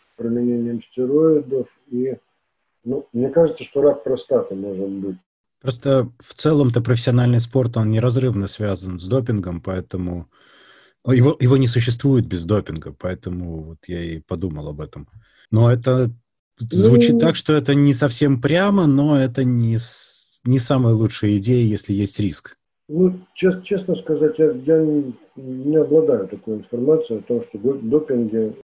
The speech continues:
Speaker 2: Я не против допинга, я д-, должен сразу сказать. <laughs>
Speaker 1: Ну да.
Speaker 2: Это
Speaker 1: Нет,
Speaker 2: выбор
Speaker 1: ну,
Speaker 2: каждого, это не такое дело.
Speaker 1: Есть некоторые вещи, которые на самом деле являются факторами риска. Ну, например, вот если говорить о,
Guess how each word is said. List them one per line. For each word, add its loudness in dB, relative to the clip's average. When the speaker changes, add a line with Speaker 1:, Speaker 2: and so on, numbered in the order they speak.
Speaker 2:
Я 2
не 4
против 0
допинга, 2
я 4
д-, 0
должен 2
сразу -2
сказать. -2
<laughs> -
Speaker 1:
Ну -8
да. 0
Speaker 2:
Это 4
Speaker 1:
Нет, 6
Speaker 2:
выбор 0
Speaker 1:
ну, -4
Speaker 2:
каждого, 0
это -14
не -16
такое -8
дело. -12
Speaker 1:
Есть -2
некоторые -2
вещи, -4
которые 2
на 2
самом 2
деле 0
являются -4
факторами -4
риска. -4
Ну, -4
например, 0
вот -4
если -12
говорить -2
о, -6